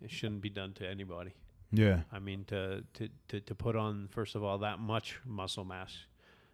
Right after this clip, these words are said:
Speaker 1: then to, you know, restrict their diet so that they become basically see-through.
Speaker 2: Yeah.
Speaker 1: You know, their skin becomes see-through. And then,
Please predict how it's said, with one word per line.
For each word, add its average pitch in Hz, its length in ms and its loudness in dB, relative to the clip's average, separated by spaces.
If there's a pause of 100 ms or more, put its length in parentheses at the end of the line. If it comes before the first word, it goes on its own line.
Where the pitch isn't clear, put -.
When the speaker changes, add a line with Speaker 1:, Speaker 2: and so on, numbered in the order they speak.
(260)
Speaker 1:
then 113 280 -2
to, 107 360 -2 (240)
you 95 80 -10
know, 92 220 -10 (160)
restrict 104 640 2
their 101 140 4
diet 101 440 2 (120)
so - 240 -2
that 101 280 0
they 95 300 0 (180)
become 101 360 -2
basically 98 500 0
see-through. 104 540 0 (340)
Speaker 2:
Yeah. 113 240 12
Speaker 1:
You 101 80 12
know, - 80 6
their 95 140 -2
skin 101 340 -2
becomes 90 380 -6
see-through. 98 500 -4 (800)
And 98 240 -8
then, 92 480 -6